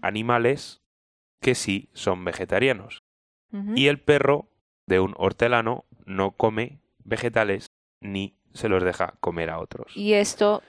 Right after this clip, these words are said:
Speaker 2: se puede extrapolar a muchas personas, ¿no? Que ni hacen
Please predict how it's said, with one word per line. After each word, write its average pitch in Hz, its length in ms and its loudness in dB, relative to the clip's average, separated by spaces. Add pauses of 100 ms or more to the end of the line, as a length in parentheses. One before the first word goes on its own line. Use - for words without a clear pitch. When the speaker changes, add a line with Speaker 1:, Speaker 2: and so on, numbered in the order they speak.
Speaker 2:
se 202 220 -2
puede 180 920 2
extrapolar 196 1000 2 (280)
a 190 120 2
muchas 180 500 -4
personas, - 800 -6 (200)
¿no? 220 280 -2 (320)
Que 185 160 0
ni 180 180 0
hacen 254 580 0